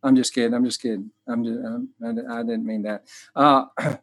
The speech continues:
so ha-, haven't done that, but, but part of her job and who she is, I mean, uh,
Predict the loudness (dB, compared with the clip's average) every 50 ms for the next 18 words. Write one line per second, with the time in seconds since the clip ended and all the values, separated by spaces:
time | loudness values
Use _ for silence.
0 | _ _ _ _ _ 0 6 8 8 8 8 6 2 -2 -4 -4 -4 -4 -2 0
1 | 2 2 2 2 2 4 4 4 4 2 2 2 0 0 0 -6 _ _ _ _
2 | _ _ _ _ _ _ _ 2 4 4 4 0 _ _ _ _ _ _ _ _
3 | _ _ _ _ _ _ _ 2 4 4 4 4 4 4 4 4 4 6 8 8
4 | 10 8 8 6 4 2 2 0 0 2 2 2 2 2 2 0 2 2 4 4
5 | 4 2 0 -2 0 2 2 4 4 2 0 -2